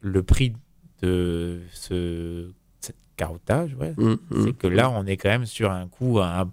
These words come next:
Speaker 1: peu près de mille euros. Donc là,
Speaker 2: Quand
Speaker 1: il,
Speaker 2: même, ouais.
Speaker 1: il faut, il faut,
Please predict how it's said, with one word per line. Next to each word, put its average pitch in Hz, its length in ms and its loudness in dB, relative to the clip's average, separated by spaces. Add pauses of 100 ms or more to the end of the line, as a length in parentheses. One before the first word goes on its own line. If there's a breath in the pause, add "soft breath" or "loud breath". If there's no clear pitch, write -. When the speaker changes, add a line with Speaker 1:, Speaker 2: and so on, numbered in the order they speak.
(120)
Speaker 1:
peu 95 80 6
près 110 200 2
de 110 60 0
mille 110 220 4
euros. 113 260 4 (960 soft breath)
Donc 110 240 6
là, 131 140 6
Speaker 2:
Quand 143 60 4
Speaker 1:
il, 120 40 -2
Speaker 2:
même, 101 180 0
ouais. - 100 -4
Speaker 1:
il 117 120 8
faut, - 200 -4
il 127 120 6
faut, 143 340 4